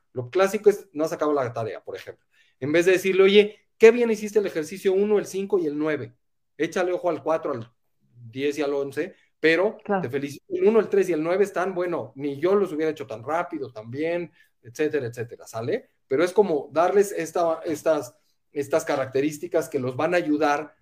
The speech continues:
Speaker 1: a creer en sí mismos, y a partir de creer en uno mismo, es cuando te das cuenta de que, "Oye,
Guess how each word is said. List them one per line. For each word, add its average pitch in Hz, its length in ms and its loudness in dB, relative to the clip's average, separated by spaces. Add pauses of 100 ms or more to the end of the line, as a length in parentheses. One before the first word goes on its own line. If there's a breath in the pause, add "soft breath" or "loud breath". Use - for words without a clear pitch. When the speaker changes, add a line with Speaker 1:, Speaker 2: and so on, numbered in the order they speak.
(140)
Speaker 1:
a 143 400 0 (140)
creer 147 380 6
en 190 140 2
sí 180 160 -4
mismos, 156 540 -4 (240)
y 147 100 0
a 123 120 0
partir 180 360 2
de 185 120 2
creer 160 260 0
en 151 140 -2
uno 160 160 -2
mismo, 185 460 -2 (180)
es 139 120 -8
cuando 127 280 -2
te 131 80 -4
das 151 180 -4
cuenta 151 280 -2
de 139 160 -4
que, 165 160 -6
"Oye, 170 380 -4